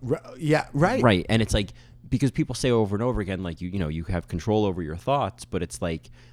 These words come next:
Speaker 2: if you structure it as, like, okay, but if you control your thoughts, this is the payoff of that. Like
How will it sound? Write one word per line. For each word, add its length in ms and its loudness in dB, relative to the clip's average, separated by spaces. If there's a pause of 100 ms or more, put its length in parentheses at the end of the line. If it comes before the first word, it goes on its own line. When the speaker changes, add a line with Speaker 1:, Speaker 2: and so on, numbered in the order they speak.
(160)
Speaker 2:
if 180 -2
you 80 -2
structure 600 -2
it 80 -6
as, 160 -6
like, 200 -6 (140)
okay, 260 -4
but 280 -6
if 220 -2
you 100 -2
control 400 -4
your 100 -4
thoughts, 540 -6 (200)
this 300 -2
is 140 -4
the 100 -2
payoff 540 4
of 140 -12
that. 340 -4
Like 200 -4